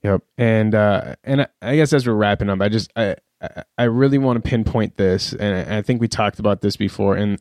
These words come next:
in the habit episode, but the importance of creating habit is, it's obvious, but the way to create a habit is not so obvious. But, uh, the simplest,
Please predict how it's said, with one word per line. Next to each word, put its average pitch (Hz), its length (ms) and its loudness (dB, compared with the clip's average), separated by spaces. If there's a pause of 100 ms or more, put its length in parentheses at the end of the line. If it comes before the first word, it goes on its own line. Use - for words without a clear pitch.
in 113 140 2
the 104 100 2
habit 98 400 0
episode, 95 640 -2 (340)
but 107 140 0
the 104 180 -4 (220)
importance 135 800 -2
of 110 260 0
creating 107 460 2
habit 95 580 -2 (580)
is, 107 360 0 (220)
it's 110 240 -4
obvious, 101 540 0
but 107 320 -2 (140)
the 123 160 0
way 113 400 2
to 113 200 -4
create 104 340 0
a 98 60 0
habit 95 480 -2
is 98 160 -6
not 98 280 -4
so 95 160 0
obvious. 95 440 -2
But, - 300 -4
uh, 95 140 -6
the 107 200 -2
simplest, 127 800 0